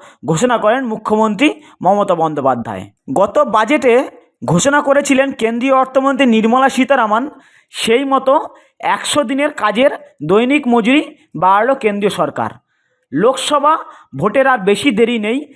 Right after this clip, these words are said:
তার আগেই এই মজুরি বাড়ালো। কেন্দ্রের বিরুদ্ধে বঞ্চনার অভিযোগ তুলে বাংলায় একশো দিনের কাজের বকেয়া টাকা দিতে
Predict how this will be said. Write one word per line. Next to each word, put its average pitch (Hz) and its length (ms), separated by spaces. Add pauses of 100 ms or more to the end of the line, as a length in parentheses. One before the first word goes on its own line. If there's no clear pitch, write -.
(220)
তার 233 220
আগেই 254 300
এই 254 140
মজুরি 214 460
বাড়ালো। 135 320 (640)
কেন্দ্রের 254 420
বিরুদ্ধে 262 440 (520)
বঞ্চনার 240 540 (140)
অভিযোগ 277 340
তুলে 240 220 (380)
বাংলায় 214 460 (120)
একশো 220 220
দিনের 285 280
কাজের 226 340 (380)
বকেয়া 208 340
টাকা 254 280
দিতে 233 260